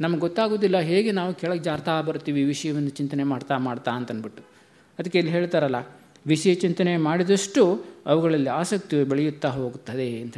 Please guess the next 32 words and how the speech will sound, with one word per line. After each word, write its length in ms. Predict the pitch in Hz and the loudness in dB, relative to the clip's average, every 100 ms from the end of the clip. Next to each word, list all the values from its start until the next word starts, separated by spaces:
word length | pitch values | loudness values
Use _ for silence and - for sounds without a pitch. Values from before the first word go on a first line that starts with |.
| 117 | -12
ಶ್ರೀರಾಮಕೃಷ್ಣ 580 | 113 127 123 113 - 117 | -10 -8 -8 -10 -14 -14
ಹೇಳ್ತಾರೆ. 320 | 107 - 98 - 131 | -14 -14 -16 -12 -6
"ಧ್ಯಾಯುತೋ 460 | 147 156 156 160 | -2 -2 -2 -2
ವಿಷಯಾನ್ 460 | 147 143 151 139 139 | -2 -4 -4 -6 -6
ಪುಂಸಃ 360 | 127 123 143 | -8 -8 -10
ಸಂಗಸ್ತೇಷು 720 | 180 147 170 170 175 151 127 139 | -8 -6 -6 -6 -8 -10 -10 -12
ಉಪಜಾಯತೆ." 640 | - 131 117 117 - - _ _ _ _ 147 | -12 -12 -12 -12 -16 -20 _ _ _ _ -6
ಆ 140 | 135 | -6
ವಿಷಯವನ್ನು 480 | 135 127 180 170 156 | -6 -4 -2 -2 -4
ಚಿಂತನೆ 320 | - 160 151 | -8 -6 -4
ಮಾಡ್ತಾ 320 | 147 143 151 | -4 -4 -6
ಮಾಡ್ತಾ 380 | 147 135 143 131 | -4 -6 -6 -6
ಏನಾಗುತ್ತೆ 560 | 131 135 151 147 135 123 | -6 -6 -6 -6 -6 -8
ಅಂತಂದ್ಬಿಟ್ರೆ 680 | 123 180 202 156 156 - - | -8 -6 -4 -4 -6 -18 -6
ಅದ್ರ 200 | 156 156 | -6 -4
ಕಡೆ 180 | 143 208 | -6 -6
ಅಟ್ಯಾಚ್ಮೆಂಟ್ 540 | 127 147 139 - 175 | -6 -6 -8 -8 -10
ಬೆಳೆ-, 140 | 139 135 | -6 0
ನಮ್ಗೆ 140 | 190 | 0
ಗೊತ್ತಿರೋದಿಲ್ಲ 580 | 185 214 220 185 113 - - - _ _ _ _ - | 0 0 2 2 0 -6 -18 -20 _ _ _ _ -2
ಹೇಗಾಗತ್ತೆ 460 | 185 180 165 165 | 0 2 0 -4
ಅಂತಂದ್ಬಿಟ್ಟು. 380 | 143 120 117 120 | -6 -8 -10 -6
"ಅಯ್ಯೋ, 160 | 147 190 | -4 -2
ಸ್ವಲ್ಪ 260 | 165 160 | -4 -6
ಹೊತ್ತು 200 | 202 196 | -6 -4
ಯೋಚನೆ 240 | 165 165 170 | -6 -4 -6
ಮಾಡಿದ್ರೆ 320 | 170 147 143 | -4 -4 -2
ಏನಂತೆ?" 400 | 147 135 120 123 - - _ _ - | -2 -4 -6 -12 -18 -20 _ _ -6
ಅಂತಂದ್ಬಿಟ್ಟು 400 | 165 165 156 160 | -4 -2 -2 -4
ನಾವು 120 | 139 | -2
ಯೋಚನೆ 260 | 135 135 135 | -2 -2 -4
ಮಾಡ್ತೀವಿ, 400 | 123 110 101 | -4 -8 -14